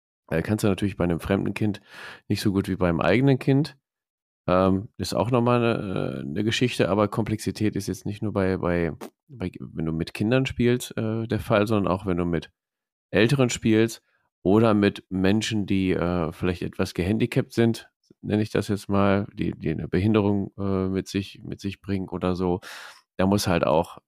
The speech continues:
aufpassen, ne? Also ich kenn jetzt auch den, den einen oder anderen,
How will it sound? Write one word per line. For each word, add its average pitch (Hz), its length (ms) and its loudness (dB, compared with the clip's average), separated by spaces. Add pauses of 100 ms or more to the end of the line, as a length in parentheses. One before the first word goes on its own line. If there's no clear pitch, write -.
(180)
aufpassen, 80 560 -4
ne? 80 80 0
Also 90 140 2
ich 87 140 -4
kenn 107 140 0
jetzt 90 160 0
auch 117 240 2
den, 104 340 2
den 98 200 0
einen 98 220 0
oder 101 180 2
anderen, 101 540 0